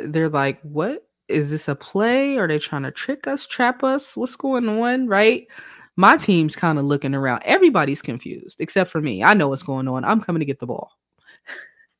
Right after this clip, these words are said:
Right? And so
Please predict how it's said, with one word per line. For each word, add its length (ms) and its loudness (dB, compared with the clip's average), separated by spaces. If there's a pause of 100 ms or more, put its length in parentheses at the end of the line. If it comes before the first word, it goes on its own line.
(1800)
Right? 360 6
And 120 2
so 460 2